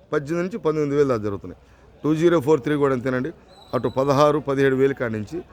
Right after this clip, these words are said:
ఇరవై రెండు, ఇరవై మూడు క్వాలిటీని బట్టి, ఎందుకంటే కొంత పండు కూడా తగులుతుంది, సైజు తగ్గుతున్నాయి,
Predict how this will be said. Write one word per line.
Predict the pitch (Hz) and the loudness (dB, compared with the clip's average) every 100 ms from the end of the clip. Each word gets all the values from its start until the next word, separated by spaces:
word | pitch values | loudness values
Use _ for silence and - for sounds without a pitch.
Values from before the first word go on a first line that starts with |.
| - - 127 | -20 -8 0
ఇరవై | 139 147 | 4 4
రెండు, | 143 143 | 4 2
ఇరవై | 131 131 131 | 2 2 2
మూడు | 135 - | 0 2
క్వాలిటీని | 151 139 131 120 | 2 2 0 -2
బట్టి, | 110 190 - - - - - 381 | -4 -8 -10 -20 -20 -20 -8 -4
ఎందుకంటే | 156 156 190 | 0 0 0
కొంత | 147 127 - | -2 -2 -2
పండు | 143 175 | 0 4
కూడా | 180 160 | 4 4
తగులుతుంది, | 151 143 139 160 131 | 4 2 -4 -6 -2
సైజు | 143 139 147 | -2 -2 -6
తగ్గుతున్నాయి, | 131 120 131 | -6 -6 -6